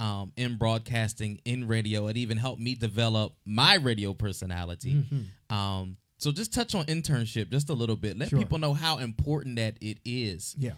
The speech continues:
Speaker 1: and how it will get you a
Speaker 2: That's
Speaker 1: check.
Speaker 2: right. Yeah.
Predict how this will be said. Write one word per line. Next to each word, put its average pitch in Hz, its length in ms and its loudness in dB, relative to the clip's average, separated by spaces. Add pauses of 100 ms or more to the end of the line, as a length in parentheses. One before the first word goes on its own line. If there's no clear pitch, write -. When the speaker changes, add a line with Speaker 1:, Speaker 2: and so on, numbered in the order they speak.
(160)
Speaker 1:
and 120 140 0
how 139 240 2
it 127 160 -2
will 180 160 6
get 147 320 0
you 104 120 -2 (120)
a 113 40 -2
Speaker 2:
That's 110 160 -2
Speaker 1:
check. 110 100 2
Speaker 2:
right. 143 200 2 (480)
Yeah. 175 140 0